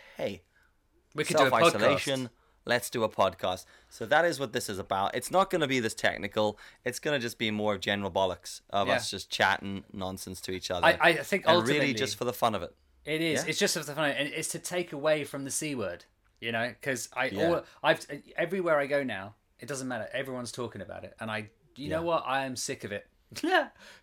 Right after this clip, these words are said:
Speaker 1: Yeah.
Speaker 2: <laughs> Kind of.
Speaker 1: I
Speaker 2: I'm
Speaker 1: am,
Speaker 2: not,
Speaker 1: yeah.
Speaker 2: I'm not,
Speaker 1: I
Speaker 2: I don't
Speaker 1: think it's
Speaker 2: actually
Speaker 1: like
Speaker 2: have it yet, but I'm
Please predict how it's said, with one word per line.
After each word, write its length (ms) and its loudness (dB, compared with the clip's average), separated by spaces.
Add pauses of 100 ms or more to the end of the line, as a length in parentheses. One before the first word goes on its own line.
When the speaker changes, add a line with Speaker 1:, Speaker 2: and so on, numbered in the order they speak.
(200)
Speaker 1:
Yeah. 180 -4 (120)
Speaker 2:
<laughs> 100 -20
Kind 340 2
of. 120 -2
Speaker 1:
I 100 4
Speaker 2:
I'm 60 6
Speaker 1:
am, 100 2
Speaker 2:
not, 80 -2
Speaker 1:
yeah. 180 4
Speaker 2:
I'm 220 12
not, 140 6
Speaker 1:
I 60 12
Speaker 2:
I 40 10
don't 200 10
Speaker 1:
think 120 12
it's 60 6
Speaker 2:
actually 180 6
Speaker 1:
like 80 -2
Speaker 2:
have 160 8
it 120 2
yet, 480 -2 (480)
but 100 -4
I'm 280 2